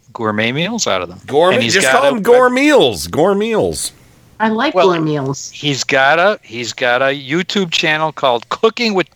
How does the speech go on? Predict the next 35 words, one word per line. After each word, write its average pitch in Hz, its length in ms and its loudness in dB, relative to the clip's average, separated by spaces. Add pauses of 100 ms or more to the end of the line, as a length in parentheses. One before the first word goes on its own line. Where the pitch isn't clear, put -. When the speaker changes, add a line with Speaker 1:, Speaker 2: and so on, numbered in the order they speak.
Speaker 1:
Trash. 170 800 -2 (920)
Speaker 3:
Mm. 175 160 -10 (340)
Speaker 2:
Wow. 120 400 2 (100)
Speaker 3:
Oh. - 60 -20 (680)
Speaker 1:
Yes. - 580 -6 (520)
And 117 220 0
you 113 80 -4
might 139 180 -2
wanna 139 180 -2
check - 280 -6
it - 60 -6
out. - 160 -10 (160)
So - 160 -4
I'm 120 100 0
gonna 113 180 -2
put - 220 -12
Speaker 3:
Can 147 80 6
Speaker 1:
the 113 180 0 (320)
link 147 480 -4 (500)
Speaker 3:
Yes. 131 140 -2
Speaker 1:
right 156 140 0 (100)
there. 113 340 -2 (840)
Speaker 3:
Can 226 180 0
you 208 80 6
also 226 260 0
share 233 300 2
it - 60 -6
in 220 60 -2
Turnips? 247 600 -2 (1200)
Speaker 1:
I, 143 180 2
I 127 140 2
could 147 160 -4
do 139 120 -6
that 104 200 -2
too. 143 180 -10